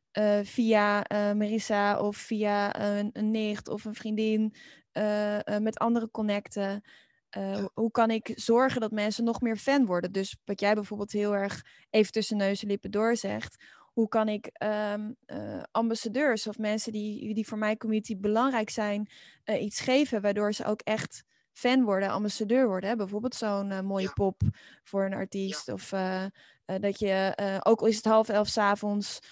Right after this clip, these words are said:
Speaker 1: eh, ja, je kan, je kan denken, ja, hallo, eh, ik heb een lange dag gehad, het is half elf 's avonds. Ik moet nu, eh,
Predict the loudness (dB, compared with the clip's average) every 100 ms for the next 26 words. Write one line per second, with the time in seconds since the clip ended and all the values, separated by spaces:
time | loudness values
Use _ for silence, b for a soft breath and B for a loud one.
0 | B _ -4 2 2 2 0 0 0 4
1 | 4 6 4 2 2 0 2 4 6 6
2 | 6 4 2 4 4 0 -2 0 2 2
3 | 2 -2 -2 -2 0 0 0 -4 -2 -2
4 | -2 -4 -6 -8 B B B _ -4 -2
5 | 0 0 -2 -4 -4 -2 -2